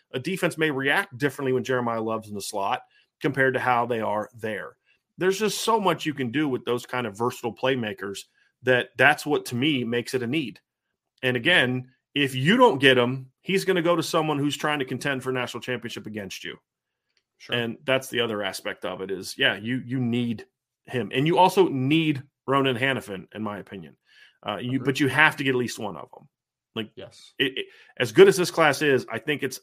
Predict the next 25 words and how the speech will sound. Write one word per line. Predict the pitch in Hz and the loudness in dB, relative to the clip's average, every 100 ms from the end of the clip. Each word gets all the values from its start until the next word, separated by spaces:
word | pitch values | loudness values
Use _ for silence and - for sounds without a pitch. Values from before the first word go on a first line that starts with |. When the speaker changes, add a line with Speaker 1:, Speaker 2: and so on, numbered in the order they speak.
| 117 | -8
Speaker 1:
a, | 117 117 | -6 -4
a | |
little | 123 127 147 165 | -4 2 4 4
bit | 151 | 4
of | 147 | 4
a, | 123 113 - | 2 0 -6
mm, | 151 147 131 - _ _ _ _ _ _ _ _ _ - | -6 -4 -4 -6 _ _ _ _ _ _ _ _ _ -4
uh, | 139 - | -4 -2
it | 135 - | -2 -2
was | 123 | 0
really | 151 170 131 | 2 4 4
good, | 156 135 | 4 4
but | 120 127 | 2 0
it | - | -2
should | - 165 135 | -4 0 2
have | |
been | 117 110 | 0 -2
better | 104 90 67 - _ _ _ _ _ _ _ _ - | -4 -8 -14 -20 _ _ _ _ _ _ _ _ -6
feel | - 160 107 92 - | 2 4 4 -2 -14
to | - 131 | -6 -6
me | 104 80 - _ _ | -6 -10 -18 _ _
if | 120 - | -12 -4
they | 113 | -2
don't | 113 104 | -2 -6
get | 110 | -10